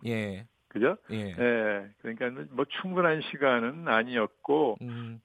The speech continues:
Speaker 2: 또 이게 이제 주제가 어느 한 가지로 정해진 게 아니거든요.
Speaker 1: 아하,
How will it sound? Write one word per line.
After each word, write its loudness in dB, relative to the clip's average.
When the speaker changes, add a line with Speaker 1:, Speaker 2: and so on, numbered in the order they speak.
Speaker 2:
또 2
이게 -2
이제 -4
주제가 4
어느 0
한 -6
가지로 -2
정해진 -6
게 2
아니거든요. -2
Speaker 1:
아하, -4